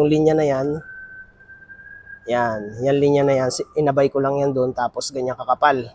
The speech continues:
Yan. Tapos dito, ganun din. Same lang din yan. Kinuha ko yung sukat doon, nitong plate na ito. Tapos nakita nyo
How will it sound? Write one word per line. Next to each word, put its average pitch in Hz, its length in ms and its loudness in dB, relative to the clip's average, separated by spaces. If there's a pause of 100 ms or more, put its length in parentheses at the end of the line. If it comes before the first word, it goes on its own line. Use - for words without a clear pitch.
(1160)
Yan. 110 220 -8 (420)
Tapos 160 240 2
dito, 180 240 4
ganun 156 320 4
din. 147 160 4
Same 151 240 2
lang 143 240 2
din 135 160 2
yan. 120 160 -2 (480)
Kinuha 175 440 8
ko 180 80 8
yung 175 160 6
sukat 170 360 6
doon, 147 480 6 (200)
nitong 147 520 4
plate 156 240 4
na 160 160 8
ito. 131 440 2
Tapos 151 200 2
nakita 156 360 4
nyo 156 100 6